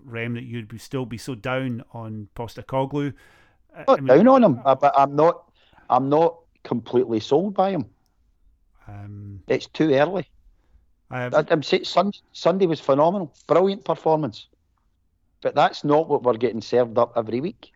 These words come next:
Speaker 2: And now, no football team can play like that every week. But we don't have, there are games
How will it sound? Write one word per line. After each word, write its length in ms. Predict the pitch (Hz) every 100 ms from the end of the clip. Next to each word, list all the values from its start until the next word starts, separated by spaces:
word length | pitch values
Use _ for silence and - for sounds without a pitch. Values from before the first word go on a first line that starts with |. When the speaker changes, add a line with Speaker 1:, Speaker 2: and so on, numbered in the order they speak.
| _
Speaker 2:
And 80 | 120
now, 180 | 120 117
no 240 | 113 131 156
football 400 | - 143 127 113
team 240 | - 104
can 160 | - 92
play 160 | -
like 160 | 98 92
that 200 | 95 87
every 180 | 90 85
week. 180 | 107 - _ _ _ _ _
But 140 | 127
we 100 | 135
don't 340 | 123 170 180 -
have, 480 | 113 127 135 - _ _ _ _
there 140 | - 127
are 100 | 120
games 600 | 110 147 170 160 123 -